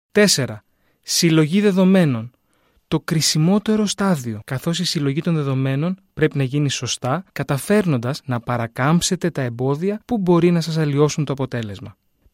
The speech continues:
Πέντε. Ανάλυση δεδομένων. Με τα σύγχρονα εργαλεία, η ανάλυση μπορεί να γίνει άμεσα και αυτόματα.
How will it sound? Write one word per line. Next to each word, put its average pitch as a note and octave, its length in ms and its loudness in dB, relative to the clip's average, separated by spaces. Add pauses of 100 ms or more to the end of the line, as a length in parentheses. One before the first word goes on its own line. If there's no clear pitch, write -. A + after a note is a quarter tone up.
Πέντε. C#3 360 2 (300)
Ανάλυση G3 680 4
δεδομένων. G3 680 2 (340)
Με D3 160 0
τα C3+ 120 -2
σύγχρονα A3 500 4
εργαλεία, B2+ 640 2
η C#3+ 120 0
ανάλυση C3+ 680 0
μπορεί C#3+ 200 2
να D#3+ 80 2
γίνει D3+ 340 2
άμεσα F#3 440 2
και F#3 140 -6
αυτόματα. A#2+ 540 -4